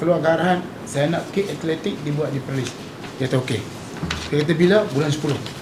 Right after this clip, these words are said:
So dia, dia akan uruskan dan ke bulan sepuluh ni ada kick atletik yang hebat.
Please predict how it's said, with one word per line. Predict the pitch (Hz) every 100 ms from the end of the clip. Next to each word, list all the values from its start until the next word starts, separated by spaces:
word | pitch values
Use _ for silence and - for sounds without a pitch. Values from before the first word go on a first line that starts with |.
| - - -
So | 165 156
dia, | 156 147 - - - - - - -
dia | 156
akan | 151 160 165
uruskan | 175 190 214 240
dan | 185 185 175
ke |
bulan | 170 175
sepuluh | 170 190
ni | 208
ada | 180 156 -
kick | -
atletik | 139 147 147 160 135
yang | 131 120 117 107 - -
hebat. | 117 123